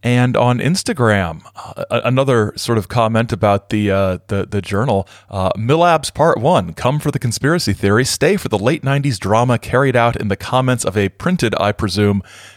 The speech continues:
U F O journal." Yes, this was all in the pages of the very, very, in nineteen ninety-nine, ninety-seven, ninety-eight, ninety-nine paper-based mufon U F O journal. And, um, what's,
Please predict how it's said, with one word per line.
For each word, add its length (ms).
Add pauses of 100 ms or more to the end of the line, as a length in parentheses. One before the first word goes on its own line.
(120)
U 240
F 160
O 160
journal." 440
Yes, 300
this 220
was 140
all 260
in 100
the 80
pages 480
of 180
the 220 (340)
very, 440
very, 480 (260)
in 420 (220)
nineteen 400
ninety-nine, 580 (460)
ninety-seven, 760 (100)
ninety-eight, 460
ninety-nine 540
paper-based 720 (340)
mufon 800
U 320
F 180
O 180
journal. 520 (400)
And, 580
um, 240
what's, 380